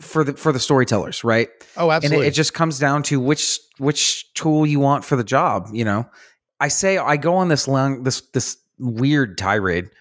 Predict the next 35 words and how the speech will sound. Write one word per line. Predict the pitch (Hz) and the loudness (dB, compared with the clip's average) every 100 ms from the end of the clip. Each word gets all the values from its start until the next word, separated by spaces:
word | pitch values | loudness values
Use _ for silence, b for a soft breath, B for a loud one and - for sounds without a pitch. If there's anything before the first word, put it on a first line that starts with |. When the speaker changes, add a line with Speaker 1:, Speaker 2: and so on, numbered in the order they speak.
| b | b
Speaker 1:
for | - 110 | 0 2
a, | 113 107 - | 2 0 0
a | 123 98 101 | -4 -4 -4
mini | 123 131 120 | 0 2 2
show | 92 - 98 90 - B B B B - | 0 0 0 -4 -6 B B B B -2
to | 113 117 | 2 2
Speaker 2:
Mm-hmm. | 120 | 2
Speaker 1:
say, | 180 160 101 98 113 _ _ - | 2 2 0 -4 -8 _ _ -2
we | 151 | 0
can | 240 226 | 0 0
come | 190 | 4
up | 147 | 4
with | 127 | 4
a | 110 | 4
reason | 107 120 110 98 | 4 4 2 0
for | 107 | 0
him | 95 104 | 2 2
to | 95 | 0
be | 90 82 | -2 0
anywhere. | 98 87 - - _ _ - | -2 -2 -6 -8 _ _ -2
But | 127 | 2
I'm | 113 110 | 2 0
very | 117 143 | 2 4
Speaker 2:
Yeah. | 143 | 4
Speaker 1:
happy | 131 123 117 95 | 2 0 0 -4
gameplay-wise | 95 113 139 135 - 92 95 95 90 - - - | -2 2 2 2 0 2 2 0 -2 -4 -6 -2
Speaker 2:
Very | 110 104 | -2 0
good. | 101 - | -4 -2
Speaker 1:
that | 117 110 | -4 0
he's | 120 - | -2 -2
only | 123 139 139 127 110 | 0 0 2 0 0
in | 123 127 123 123 117 | 0 2 0 -2 -2
the | 110 | 0
spooky | - - - - 123 110 113 98 98 - _ - | 0 0 -2 -2 -2 -2 0 0 -2 -8 _ -8
contingent. | - 104 98 92 - - | -4 0 0 -2 -4 -8